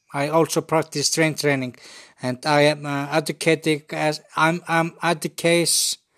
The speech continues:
as a strength train-, training coach. So yeah, if you want a program, a workout program,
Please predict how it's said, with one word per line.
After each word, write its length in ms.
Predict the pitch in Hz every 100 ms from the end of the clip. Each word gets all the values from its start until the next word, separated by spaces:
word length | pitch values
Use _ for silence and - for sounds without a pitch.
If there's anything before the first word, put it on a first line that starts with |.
| _ _ _ _
as 280 | 151 151 -
a 100 | 139
strength 440 | - 156 156 147
train-, 400 | - 151 147 156 _
training 320 | 151 147 139 -
coach. 520 | - 170 175 - - - _ _ _
So 720 | - - 131 127 127 127 131 - _ _
yeah, 260 | 135 131 120 - _ - - - -
if 220 | 165 202
you 120 | 185
want 280 | 196 - -
a 140 | 156
program, 640 | 147 175 185 185 214 226 208 - _ _ _ _ _ -
a 180 | 139 139
workout 400 | 180 - 208 -
program, 420 | - 196 202 196